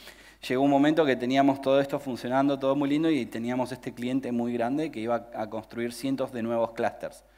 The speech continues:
Entonces dijimos, "No, bueno, construir un clúster tiene que ser un comando". Perfecto, escribimos ese comando.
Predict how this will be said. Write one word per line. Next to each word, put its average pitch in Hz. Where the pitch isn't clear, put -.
Entonces 127
dijimos, 113
"No, 117
bueno, 110
construir 123
un 143
clúster 143
tiene 117
que 104
ser 113
un 120
comando". 107
Perfecto, 101
escribimos 110
ese 104
comando. 98